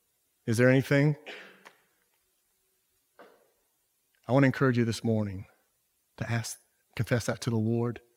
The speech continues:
He sees it. He knows it. Ask him, "Draw me to you, Lord." I want to be able to say, "To live is Christ,"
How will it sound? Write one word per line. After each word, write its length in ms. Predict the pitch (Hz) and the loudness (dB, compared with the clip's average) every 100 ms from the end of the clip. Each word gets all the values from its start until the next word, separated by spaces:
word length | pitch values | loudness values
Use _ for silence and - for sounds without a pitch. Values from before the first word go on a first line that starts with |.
| _ _ _ _ | _ _ _ _
He 140 | 160 | -4
sees 360 | - 107 92 90 | 0 0 0 -4
it. 140 | 104 _ _ _ | -6 _ _ _
He 140 | - 127 | 0 0
knows 320 | 92 85 107 | 0 -4 -10
it. 80 | - _ _ _ _ _ _ _ _ _ | -14 _ _ _ _ _ _ _ _ _
Ask 280 | 127 131 - | 0 0 0
him, 280 | 127 117 107 - _ _ _ - | 0 0 0 -4 _ _ _ -2
"Draw 200 | 117 120 | 0 2
me 120 | 113 | 0
to 160 | - 104 | -2 -4
you, 240 | 95 95 | -4 -6
Lord." 320 | 95 95 101 - _ _ _ _ _ _ _ | -8 -12 -16 -20 _ _ _ _ _ _ _
I 60 | - | -2
want 140 | 123 | 2
to 40 | 120 | 2
be 80 | 113 | 2
able 140 | 107 | 0
to 60 | - | 0
say, 240 | 113 107 - _ - | 0 0 -6 _ -4
"To 160 | 123 | 0
live 340 | 110 113 113 110 | 2 4 2 2
is 260 | 113 98 - _ - | -2 -2 -6 _ -20
Christ," 560 | - 101 95 - - | -10 -8 -8 -10 -10